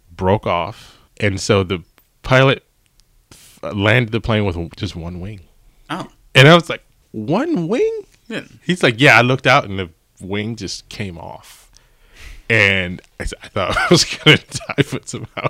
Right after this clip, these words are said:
Speaker 1: he landed the plane with one wing. I'm like, "How do you do that?"
Speaker 2: I don't think you can.
Speaker 1: I, <laughs> I know. So I'm like, the whole time, I'm like, this
Speaker 2: Maybe it's a
Speaker 1: story true?
Speaker 2: maybe part of the wing. Like, I could see,
Speaker 1: Yeah.
Speaker 2: like,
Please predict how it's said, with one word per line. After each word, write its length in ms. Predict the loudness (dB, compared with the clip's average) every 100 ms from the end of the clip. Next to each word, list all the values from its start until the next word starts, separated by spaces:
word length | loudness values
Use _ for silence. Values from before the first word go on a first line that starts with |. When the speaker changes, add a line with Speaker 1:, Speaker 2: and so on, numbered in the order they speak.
| -8
Speaker 1:
he 140 | -12
landed 460 | -10 -12 -10 -12 -12
the 100 | -14
plane 260 | -14 -14
with 140 | -14 -16
one 200 | -18 -16
wing. 280 | -14 -16 -18 -20 -6
I'm 60 | -4
like, 80 |
"How 120 | -4 -8
do 60 | -6
you 140 | -6
do 240 | -4 -4 -2
that?" 320 | -2 -4 -14 _ -12
Speaker 2:
I 160 | -10 -10 _ _
don't 260 | -10 -10 -8
think 200 | -10 -8
you 80 | -12 -14 _ -20 _
can. 400 | -18 4 8 10
Speaker 1:
I, 220 | 8 6 4
<laughs> 100 | 2
I 100 | -4 0
know. 100 | 4 4
So 120 | 2 -2
I'm 180 | 0
like, 260 | -2 -2 -4 -16 -20 -20 _
the 100 | 2
whole 140 | 4
time, 180 | 2 -2
I'm 60 | -4
like, 240 | -8 -10 _ _ _ 0
this 80 |
Speaker 2:
Maybe 200 | 2 2
it's 120 | 4 6
a 40 |
Speaker 1:
story 180 | 6 6
true? 500 | 2 0 4 4 2
Speaker 2:
maybe 180 | -4 -4
part 440 | -8 -8 0 0 0
of 100 | -4
the 100 | -4
wing. 200 | -2 2
Like, 160 | 4 4
I 80 |
could 160 | 4 4
see, 80 | 6
Speaker 1:
Yeah. 60 |
Speaker 2:
like, 180 | 4 2